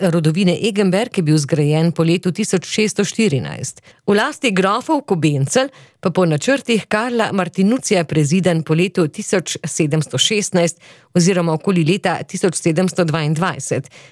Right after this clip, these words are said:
za Janeza Gašperja Kobencla. Leta tisoč osemsto šestinštirideset ga je kupila knežja družina Vindišgrec.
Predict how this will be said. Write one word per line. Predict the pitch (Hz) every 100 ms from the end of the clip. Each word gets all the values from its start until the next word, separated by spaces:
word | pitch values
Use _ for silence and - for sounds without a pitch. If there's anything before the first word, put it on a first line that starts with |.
| _
za | 175 180
Janeza | 175 185 196 175 175
Gašperja | 143 131 - 165 165
Kobencla. | 180 180 165 135 - 80 - _ _ -
Leta | 220 262 -
tisoč | - 302 294 -
osemsto | 247 262 254 - 208
šestinštirideset | - 277 - 240 - 285 240 160 - - 151
ga | 147
je | 160
kupila | 170 156 226 170
knežja | - 160 160 151 165
družina | 156 175 170 220 190
Vindišgrec. | 214 180 127 131 147 120 78 -